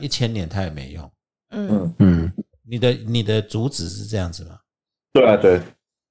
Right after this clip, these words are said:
Speaker 4: 就是说你必须，我们刑法叫罪责原则，就是说你必须能够理解什么是法律，我们才能处罚。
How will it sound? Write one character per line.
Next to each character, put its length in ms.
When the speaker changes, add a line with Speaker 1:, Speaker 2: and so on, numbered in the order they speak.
Speaker 4:
就 180
是 80
说 300
你 180
必 160
须， 200
我 80
们 260
刑 180
法 140
叫 160
罪 260
责 200
原 260
则， 160
就 120
是 80
说 200
你 300
必 120
须 180
能 180
够 380
理 240
解 320
什 180
么 60
是 160
法 220
律， 200
我 100
们 80
才 140
能 160
处 220
罚。 260